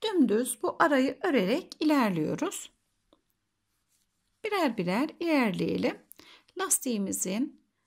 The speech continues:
hemen kenarında iki trabzan kalınca ikisini aynı anda alarak kapatalım. Evet, askımın kenarına kadar ördüm. Bir tane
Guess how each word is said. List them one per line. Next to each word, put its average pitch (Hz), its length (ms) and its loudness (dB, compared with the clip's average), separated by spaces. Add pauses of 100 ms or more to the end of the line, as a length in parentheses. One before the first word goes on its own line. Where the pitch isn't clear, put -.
(840)
hemen 269 480 0
kenarında 190 760 -4 (100)
iki - 240 -12
trabzan 208 720 -4
kalınca 254 640 -2
ikisini 220 480 -2 (160)
aynı 349 340 2
anda 180 420 -4 (160)
alarak 311 580 -2 (720)
kapatalım. - 600 -4 (3000)
Evet, 247 420 4 (500)
askımın 392 520 0
kenarına 277 580 -2
kadar 202 420 -6 (220)
ördüm. 220 560 -4 (360)
Bir 403 220 -6
tane 214 520 -6